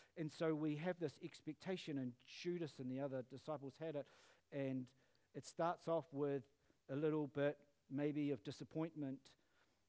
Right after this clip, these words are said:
and then it moves to frustration, and in Judas's case, it moved to bitterness. He became an enemy of Jesus and plotted then against him.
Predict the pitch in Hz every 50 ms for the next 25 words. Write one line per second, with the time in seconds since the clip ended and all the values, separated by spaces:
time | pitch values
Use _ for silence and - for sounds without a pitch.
0 | _ _ - 135 139 147 156 151 139 135 139 139 131 - - - - 143 117 -
1 | - 151 147 151 - - - 135 123 123 127 127 131 - _ _ _ _ _ _
2 | _ _ - - 135 131 127 113 - 135 147 151 165 147 - 151 131 - - -
3 | 131 120 117 117 110 - - - - - _ _ _ _ _ _ _ _ _ _
4 | _ _ _ _ - 123 110 127 131 135 139 131 - - 120 101 - 127 127 131
5 | 123 117 117 117 - - - - - - - _ _ _ _ _ _ _ _ _
6 | _ _ _ _ _ _ _ _ _ _ _ _ _ _ _ _ _ _ _ _
7 | _ _ _ _ - 135 117 123 - 139 123 123 120 127 131 143 160 175 170 156
8 | 131 120 110 - - 123 117 113 120 104 - - - 127 113 - - 131 131 131
9 | - - 127 113 107 123 123 127 120 113 117 117 120 _ _ _ _ _ _ _
10 | - 120 113 - 123 120 127 131 - - - - 123 120 110